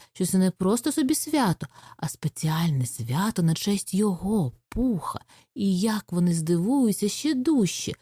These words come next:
коли Крістофер Робін розповість їм про плавучого ведмедя та про Пухову мудрість, про ці чудові кораблі, що він їх винайшов і плавав на них. А далі він подумав, як буде шкода, коли раптом усі забудуть про свято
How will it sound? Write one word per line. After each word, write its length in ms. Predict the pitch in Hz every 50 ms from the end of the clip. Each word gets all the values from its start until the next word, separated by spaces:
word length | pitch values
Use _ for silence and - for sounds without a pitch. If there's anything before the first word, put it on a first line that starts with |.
| _ - - _
коли 180 | - - 160 160
Крістофер 540 | - - 147 131 - - 127 - - 113 110
Робін 360 | 131 170 220 220 233 233 233
розповість 680 | 240 233 - - 226 226 196 208 214 208 - - -
їм 120 | 208 202 180
про 160 | - 139 127
плавучого 680 | - - 120 113 110 - 156 202 - - 214 202 202
ведмедя 680 | 175 180 185 156 135 120 117 120 127 139 143 135 147 139 - - - _
та 100 | - 196
про 160 | 190 - 202 196
Пухову 460 | - 311 359 359 - 262 196 160 143
мудрість, 580 | 135 127 139 160 185 185 165 165 165 165 - - _ _ _ -
про 100 | - 208
ці 180 | - - 285
чудові 340 | 254 - 262 262 302 269 311
кораблі, 560 | - - 311 294 294 302 247 262 262 262 214
що 140 | 170 - 180
він 180 | 185 196 180 185
їх 180 | 180 165 -
винайшов 460 | 180 180 220 214 202 196 175 - 180 156 - -
і 100 | 190 185
плавав 600 | - - 170 160 175 190 196 202 175 190 180 -
на 160 | 190 180 180 170
них. 360 | 165 156 147 123 117 - - _ _ _ _ _ _ _ _
А 100 | - 190
далі 300 | 151 143 151 151 147 143
він 140 | 127 131 131
подумав, 520 | - - 127 120 131 196 240 240 240 233 - _ _ _ _ -
як 200 | 247 262 226 214
буде 200 | 240 202 233 226
шкода, 640 | - - - 294 294 247 240 277 254 196 - - - - - _
коли 260 | - 170 165 165 165
раптом 540 | 165 - 214 214 214 196 - - 180 180 190
усі 260 | 202 - - 262 262
забудуть 480 | 226 247 262 233 233 302 262 220 214 -
про 180 | - - 262 254
свято 680 | - - - 277 277 294 277 254 208 160 - - 139